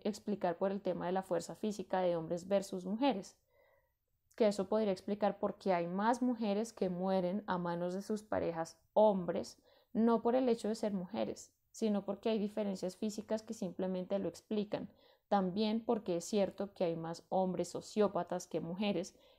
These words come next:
y eso lo explica la evolución y la teoría evolucionista,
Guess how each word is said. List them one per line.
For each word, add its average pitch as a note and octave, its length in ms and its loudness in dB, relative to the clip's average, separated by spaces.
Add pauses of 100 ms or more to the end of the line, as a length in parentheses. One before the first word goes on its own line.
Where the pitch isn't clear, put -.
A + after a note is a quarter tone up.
y A3 80 2
eso G#3+ 220 2
lo G#3 80 2
explica G3 480 0
la F3+ 320 2
evolución F#3+ 760 0
y G#3 100 0
la F3+ 140 0
teoría D#3+ 400 -2
evolucionista, F#3 880 -2